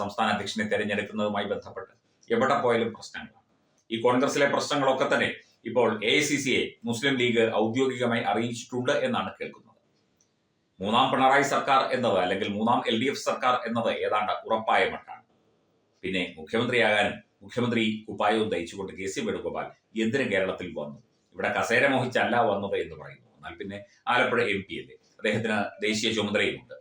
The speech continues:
അവിടെ ഇരുന്നാൽ പോരെ. ഇവിടെ വന്ന് പാർട്ടിയെ ശക്തിപ്പെടുത്തുക എന്നതുകൊണ്ട് അദ്ദേഹം ഉദ്ദേശിക്കുന്നത് എന്താണെന്ന് നമുക്കറിയില്ല. എന്തായാലും പാർട്ടിയെ വീണ്ടും വീണ്ടും പടുകുടിയിലേക്ക് തള്ളിവിടാനായി ദാ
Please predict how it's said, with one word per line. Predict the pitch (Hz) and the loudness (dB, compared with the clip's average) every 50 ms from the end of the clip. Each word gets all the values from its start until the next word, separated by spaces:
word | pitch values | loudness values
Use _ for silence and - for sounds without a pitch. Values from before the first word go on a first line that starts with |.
| - | -8
അവിടെ | 90 95 104 98 | -4 -4 -2 -2
ഇരുന്നാൽ | 95 90 82 78 - - | -2 -4 -6 -8 -10 -12
പോരെ. | - - - - _ _ _ _ _ _ _ _ _ _ _ _ - | -14 -18 -20 -20 _ _ _ _ _ _ _ _ _ _ _ _ -8
ഇവിടെ | 92 104 143 139 135 | -2 0 2 2 4
വന്ന് | 123 117 - - - - | 2 2 0 0 0 2
പാർട്ടിയെ | 196 208 208 - 127 117 101 98 - - | 2 2 2 2 0 -2 -2 -2 -2 -4
ശക്തിപ്പെടുത്തുക | - - - 143 - 135 - - 143 143 143 139 - 139 | -6 -4 -4 -2 0 0 2 2 2 2 2 2 2 0
എന്നതുകൊണ്ട് | 135 135 139 143 139 143 131 131 | -2 -2 0 0 0 0 2 2
അദ്ദേഹം | 127 147 139 131 131 123 | 2 2 2 2 2 2
ഉദ്ദേശിക്കുന്നത് | 147 151 151 - 165 170 156 147 147 | 2 2 2 0 0 0 0 2 2
എന്താണെന്ന് | 139 147 147 147 143 135 127 | 4 4 4 4 4 2 0
നമുക്കറിയില്ല. | 120 113 117 110 104 101 98 95 98 | 0 0 -2 -2 -2 -2 -2 0 2
എന്തായാലും | 120 139 139 127 113 - - - _ _ _ _ _ _ - | 2 2 2 2 0 -2 -6 -10 _ _ _ _ _ _ 2
പാർട്ടിയെ | 196 - - - - 151 131 101 - - - _ _ 117 | 4 4 4 2 2 0 0 0 -2 -4 -8 _ _ -2
വീണ്ടും | 127 151 151 196 190 147 | 0 2 2 2 2 2
വീണ്ടും | 123 110 107 107 110 - - _ _ | 2 2 2 0 -2 -4 -10 _ _
പടുകുടിയിലേക്ക് | 104 107 - - 147 123 110 107 101 98 98 - - - - | 0 0 0 0 0 0 0 0 0 -2 -4 -6 -8 -6 -4
തള്ളിവിടാനായി | 95 120 147 131 104 90 85 85 78 73 - - - _ _ _ - | -2 -2 0 0 0 0 0 0 -2 -4 -6 -10 -14 _ _ _ -14
ദാ | 78 | -12